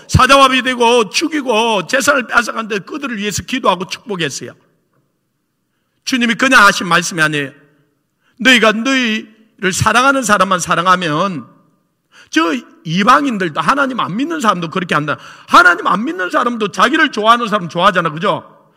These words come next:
자기를 사랑하는 사람 사랑하잖아, 그죠? 우리는요, 원수까지라도 사랑하라 그랬어요. 그런데, 아니, 원수가 아닌데도 사랑하기 쉽지 않잖아요.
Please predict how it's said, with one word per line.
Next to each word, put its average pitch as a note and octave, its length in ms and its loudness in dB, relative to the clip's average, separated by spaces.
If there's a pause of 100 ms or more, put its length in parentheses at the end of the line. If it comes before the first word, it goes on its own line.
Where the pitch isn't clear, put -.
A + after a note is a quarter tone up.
(120)
자기를 C#4+ 380 0
사랑하는 A#3 380 0
사람 A3 180 2
사랑하잖아, G3 520 2
그죠? F3+ 440 -2 (760)
우리는요, F3+ 500 -2 (880)
원수까지라도 F#3+ 920 2
사랑하라 D#3 480 2
그랬어요. B2+ 640 -8 (1300)
그런데, G3+ 600 2 (440)
아니, D3+ 560 -6 (560)
원수가 G#3 600 0
아닌데도 F3+ 1200 -2 (520)
사랑하기 G#3 440 4
쉽지 E3 320 -6
않잖아요. C3 520 -4